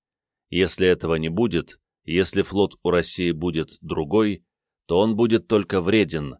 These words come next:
так как неминуемо станет добычей нападающих. Пётр Аркадьевич Столыпин. Санкт-Петербург. Обуховский завод. Двадцать девятое апреля тысяча восемьсот восемьдесят четвёртого года.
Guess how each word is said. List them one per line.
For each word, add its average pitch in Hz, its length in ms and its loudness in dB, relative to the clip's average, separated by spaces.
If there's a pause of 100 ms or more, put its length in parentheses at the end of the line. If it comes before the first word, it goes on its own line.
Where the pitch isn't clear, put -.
(360)
так 95 220 0
как 90 240 -4
неминуемо 90 680 -2
станет 107 640 -2
добычей 78 500 -2
нападающих. 76 1000 -4 (720)
Пётр 123 400 2
Аркадьевич 80 800 -2
Столыпин. 73 720 -4 (1400)
Санкт-Петербург. 95 1300 -2 (580)
Обуховский 107 600 0
завод. 82 560 -2 (480)
Двадцать 92 400 0
девятое 92 480 2
апреля 107 500 0 (100)
тысяча 127 400 -4
восемьсот 87 540 -2
восемьдесят 82 580 -2
четвёртого 76 580 -4
года. 65 380 -6